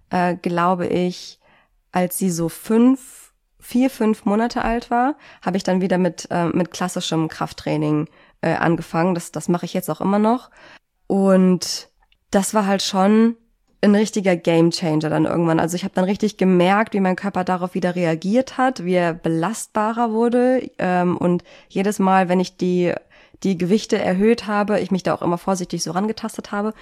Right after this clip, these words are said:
Und das war einfach ein sehr, sehr befreiender Moment, dass ich gemerkt habe, okay, mein,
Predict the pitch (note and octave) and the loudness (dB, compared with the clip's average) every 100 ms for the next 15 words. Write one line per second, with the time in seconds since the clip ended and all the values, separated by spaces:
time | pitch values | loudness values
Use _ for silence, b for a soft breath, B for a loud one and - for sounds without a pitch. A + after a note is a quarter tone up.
0 | B B B _ - G3 F#3+ F#3 - - | B B B _ 0 4 4 4 -2 -8
1 | F#3+ - G#3+ - F#3+ G3 G3 F#3 F3+ - | -6 0 2 2 0 -2 0 0 0 -2
2 | - F3+ G#3+ G3+ G3 F#3 - F#3 G3+ G3+ | -4 -2 0 0 -2 -4 -6 0 2 4
3 | F#3+ F3+ F#3+ A3 G3 - - F#3 F#3+ - | 4 4 4 2 0 -6 -4 -2 -2 -2
4 | F3 F3 - F#3 F3 | -4 -4 -2 0 2